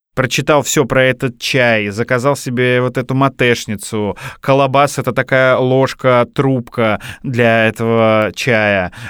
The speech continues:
Заказал себе чай, э, который считается лучшим, вот который там, э, пьют все аргентинцы, э, и так далее. И вот всё это я делал весь вечер тридцать первого декабря,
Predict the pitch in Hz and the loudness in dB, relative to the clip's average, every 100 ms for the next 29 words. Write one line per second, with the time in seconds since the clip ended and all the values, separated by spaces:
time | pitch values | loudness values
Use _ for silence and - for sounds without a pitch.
0 | - - 110 127 127 147 147 143 135 143 | -12 -6 -4 -2 0 0 0 -4 0 0
1 | 147 - 139 135 131 107 117 117 131 120 | 0 0 0 2 0 0 -2 -2 -2 -2
2 | 127 127 120 127 131 127 - 131 131 123 | 0 0 -2 -2 0 -2 -2 -2 -2 -4
3 | - 110 110 107 110 107 107 104 98 98 | -6 -4 -4 -4 -4 -2 -2 -4 -4 -4
4 | 101 104 104 101 113 113 104 - - 107 | -2 -2 -2 -4 -4 -6 -6 -8 -4 -4
5 | 98 101 98 127 139 127 123 107 95 127 | -4 -6 -6 -4 -4 -4 -4 -4 -6 -12
6 | 123 - - - 73 101 113 110 117 113 | -14 -14 -12 -6 -2 0 -2 0 0 2
7 | 110 101 92 90 95 - _ _ 127 139 | 2 0 -4 -6 -14 -18 _ _ -4 0
8 | 147 151 156 151 143 147 147 - 147 143 | 2 4 4 2 2 0 -2 -8 -2 -2
9 | - - 175 180 147 135 131 117 143 139 | -2 2 2 2 0 0 0 2 4 4
10 | 131 123 110 131 127 131 143 147 - - | 4 2 0 -2 -2 0 0 2 -4 -4
11 | 127 131 - 127 117 110 110 107 113 107 | -6 -6 -4 -2 0 0 -2 -4 -2 -2
12 | 120 139 147 | 0 2 0